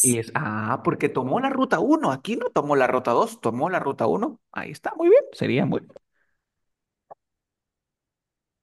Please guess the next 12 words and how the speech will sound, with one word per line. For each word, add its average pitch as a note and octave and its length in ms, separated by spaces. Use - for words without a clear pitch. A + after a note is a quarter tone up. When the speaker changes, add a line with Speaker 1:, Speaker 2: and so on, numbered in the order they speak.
Speaker 2:
Genial. - 580
Vamos E3 220
con F3 100
la D#3+ 60
siguiente. A#2 440
Lo E3 60
estás E3+ 180
haciendo A3 260
genial. A#2+ 440
Dice, D#3 360
"Her G#3+ 180
husband". D#3 560